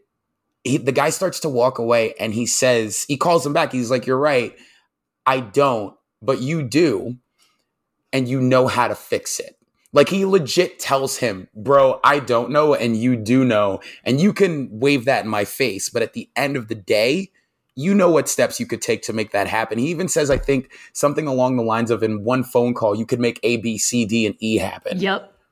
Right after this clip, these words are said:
Speaker 2: With one phone call, you could feed a million people. You could do this. You could do that. Yeah.
Speaker 1: He's like, "But you don't."
Speaker 2: But you don't.
Speaker 1: <laughs> Like
Speaker 2: <laughs> Exactly. I love that, that, 'cause when he says, he talks about, like, "Look, you know, he's just, uh,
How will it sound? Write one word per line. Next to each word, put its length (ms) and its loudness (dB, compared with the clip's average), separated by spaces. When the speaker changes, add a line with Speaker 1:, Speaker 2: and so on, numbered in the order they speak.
Speaker 2:
With 220 -4
one 240 0
phone 240 2
call, 240 2
you 120 0
could 160 -2
feed 260 0
a 20 0
million 400 2
people. 400 0
You 140 0
could 140 -2
do 180 0
this. 280 0
You 100 -4
could 120 -4
do 140 -2
that. 380 -2
Yeah. 360 0
Speaker 1:
He's 200 -2
like, 220 -2
"But 320 -2
you 200 -8
don't." 320 -2
Speaker 2:
But 340 0
you 80 8
don't. 280 8
Speaker 1:
<laughs> 0 -
Like 540 2
Speaker 2:
<laughs> 40 -12
Exactly. 720 -2
I 80 2
love 340 2
that, 300 2
that, 480 0
'cause 180 -2
when 120 2
he 180 4
says, 360 0
he 120 0
talks 340 -2
about, 300 -4
like, 300 -4
"Look, 340 -2
you 60 -6
know, 220 0
he's 320 -2
just, 200 -6
uh, 200 2